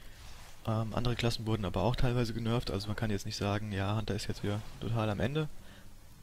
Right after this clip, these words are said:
Aber ich hoffe, das wird nicht noch, ähm, ja, weiter nach unten gehen.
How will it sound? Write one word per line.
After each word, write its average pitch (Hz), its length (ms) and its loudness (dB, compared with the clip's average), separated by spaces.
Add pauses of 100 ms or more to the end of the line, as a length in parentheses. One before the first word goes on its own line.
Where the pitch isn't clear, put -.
(480)
Aber 117 840 4
ich - 140 -4
hoffe, 123 220 -2
das 113 160 -4
wird 113 120 -2
nicht 113 160 -4
noch, 113 260 -4
ähm, 107 420 -4 (1900)
ja, 117 240 6
weiter 113 200 8
nach 110 100 2
unten 110 320 0
gehen. 120 200 2